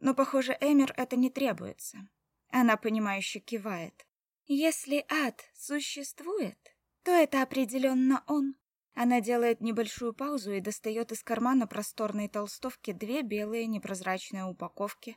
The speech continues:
размером с ладонь. «В общем, я принесла тебе чистые бинты, а если почувствуешь озноб или, наоборот, жар, приходи. Зейд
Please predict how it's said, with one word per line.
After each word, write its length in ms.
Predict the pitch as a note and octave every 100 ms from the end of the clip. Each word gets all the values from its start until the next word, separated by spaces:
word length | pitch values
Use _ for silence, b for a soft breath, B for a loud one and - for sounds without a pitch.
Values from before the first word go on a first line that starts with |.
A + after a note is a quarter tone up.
| _
размером 520 | A3 C4+ C4 G3 F#3+
с 160 | F#3 -
ладонь. 440 | G#3 G3+ F3+ - _ _ _ _
«В 80 | G4
общем, 440 | G4 - F#4 F4+ F4
я 180 | D4+ E4+
принесла 480 | E4 E4 D#4+ D#4 D#4+
тебе 240 | - D#4
чистые 400 | - D#4+ - D#4
бинты, 440 | C#4 D#4 D#4 G4 - _ _ -
а 80 | D#4+
если 300 | D#4+ - D#4
почувствуешь 640 | E4+ - A#3 - A#3 A#3+
озноб 420 | - A#3+ B3 A3+ A#3+
или, 120 | A3+
наоборот, 540 | A3+ A3 A3 A#3 A3
жар, 260 | B3+ G4+ - _ _ _
приходи. 640 | E4+ - F#4+ A3 G3 F3+ _ _
Зейд 420 | C4+ D4 D4 C4